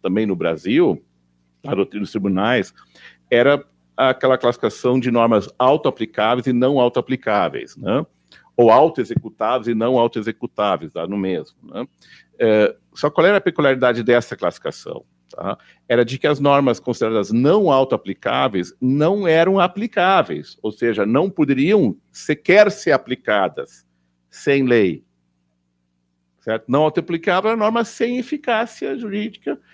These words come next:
enquanto não viesse lei. E sem poss-, possibilidade de ser aplicada. Portanto, não gerava efeito nenhum, enquanto não viesse lei. Tá? Norma não autoaplicável, não dependia de lei.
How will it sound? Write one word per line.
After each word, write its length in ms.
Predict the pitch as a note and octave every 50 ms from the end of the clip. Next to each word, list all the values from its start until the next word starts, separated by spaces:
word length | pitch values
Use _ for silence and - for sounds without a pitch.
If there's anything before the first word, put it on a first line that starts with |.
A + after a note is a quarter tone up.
| _ _ _ -
enquanto 360 | - C#4 - G3+ G3+ G#3 A3
não 140 | G#3+ G#3 G#3
viesse 340 | G#3+ G3+ G#3+ G#3 - -
lei. 360 | A#3 A#3 F#3+ D#3+ C#3 A#2 A#2 - _ _ _ _ _ _ _ _ _ _ _ _ _ _ _ _ _ _ _ _ _ _ _ _ _ _ _ _
E 60 | - C#3+
sem 300 | - - - F3 F3+ F3
poss-, 520 | F3+ - - _ - F3+ F3 F3+ - -
possibilidade 380 | - - E3 - - D3 D3+ -
de 40 |
ser 80 | - D#3
aplicada. 680 | D3+ - F3+ F#3 F#3 - C#3 B2 G#2+ F#2 - - - - _ _ _ _ _ _ _ _ _ _ _ _ _ _ _ _ _
Portanto, 300 | A#2 A2+ - B2+ C3 C3+
não 80 | D3 C3+
gerava 260 | C3 B2+ B2 B2+ C3+
efeito 320 | C#3 C3+ - B2 B2 -
nenhum, 420 | C#3 D#3 E3 D#3 C#3 B2 F#2+ D2 - - _ _ _ _ _ _ _ _ _ _ _ _ _ _ _ _ _ _ _ _ _ _ _ _ _ _ _ - _ _
enquanto 380 | C#3 C3+ C3 - A2+ G#2+ G2+ A2
não 120 | A#2+ A#2
viesse 340 | A#2+ B2+ A#2 A#2+ - - -
lei. 360 | C3+ B2 G2 D#2 C#2+ - - _ _ _ _ _ _ _
Tá? 240 | - - A2+ B2+ - _ _ _ -
Norma 160 | - - G3
não 260 | F#3 F3 F3 F#3 - - _
autoaplicável, 1080 | - D#3+ D#3+ D#3+ D#3+ F#3+ F3 - F#3 F#3 - - G3 F#3 F#3+ F#3+ F3+ G3+ G#3 G#3+ G#3+ A3+ - _ _
não 380 | - - D#3 E3+ E3+ F3+ F#3
dependia 460 | F3+ F#3 F3+ F#3 F3+ E3+ D#3+ D#3+ E3 E3
de 140 | E3 F#3+
lei. 360 | E3 C#3+ A#2 F2+ D#2 C2+ -